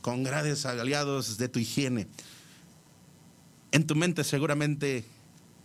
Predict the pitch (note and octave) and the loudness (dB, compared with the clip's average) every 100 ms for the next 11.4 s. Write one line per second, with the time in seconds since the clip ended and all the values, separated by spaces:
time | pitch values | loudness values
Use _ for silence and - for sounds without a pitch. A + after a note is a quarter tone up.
0 | - - - - - F3 D#3 - D3+ D3 | -20 -20 -20 -8 0 2 2 0 2 4
1 | C3 B2 B2+ C3 - A#2+ - A2+ C#3 C3 | 2 0 -2 -2 -4 -4 -2 -4 -2 -4
2 | A#2 B2+ A2+ G#2+ G2+ F#2+ B2+ C3 C3+ B2 | -4 -6 -4 -4 -2 0 0 -2 -6 -8
3 | - - - B2 C3 C3 B2+ D#3 C3+ A2 | -20 -20 -4 0 0 0 0 0 0 0
4 | A2 A2+ B2 A#2+ A2 G#2 G2+ A#2 B2+ C#3 | 0 0 0 0 -2 -4 -4 -2 -2 -2
5 | C#3+ - - - - D3+ D#3 D3 C#3 C#3 | -10 -20 -20 -12 -2 0 0 -2 -2 -2
6 | C#3 B2 A2+ A#2 C#3+ D3 C#3 - - - | -2 -4 -2 -2 -2 -2 -4 -6 -20 -20
7 | - - - C#3+ C#3 C3+ A#2+ C3+ E3 C3 | -20 -12 -2 0 0 -2 -2 0 2 0
8 | D3+ C3 F2+ - - - - - - C3 | 0 -2 -6 -20 -20 -20 -20 -20 -2 0
9 | C#3 D3 F#3 F3 D3+ C#3+ D3 E3 D#3+ D3+ | 2 2 2 0 0 -2 2 0 2 -2
10 | C3+ C3 D3+ - C#3 G#2+ B2 B2+ A#2+ A#2+ | 0 0 0 0 -2 -2 -2 -2 -2 -2
11 | B2 A#2 B2 A#2+ | -4 -4 -4 -4